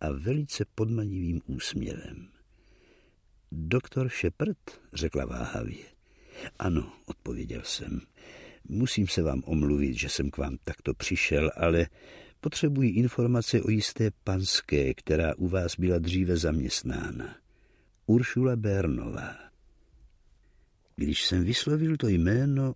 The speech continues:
úsměv jí zmizel z obličeje a paní Foliotová náhle citelně ochladla. Vypadala stísněně a neklidně.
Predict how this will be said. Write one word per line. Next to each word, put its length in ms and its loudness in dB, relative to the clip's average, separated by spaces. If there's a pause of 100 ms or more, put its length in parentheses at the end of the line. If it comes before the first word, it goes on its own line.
(140)
úsměv 680 2
jí 200 4
zmizel 480 2
z 160 0
obličeje 840 -2 (840)
a 60 2
paní 280 2
Foliotová 720 0
náhle 380 2
citelně 640 -2 (100)
ochladla. 680 -8 (840)
Vypadala 420 2
stísněně 720 -4
a 80 -2
neklidně. 640 -6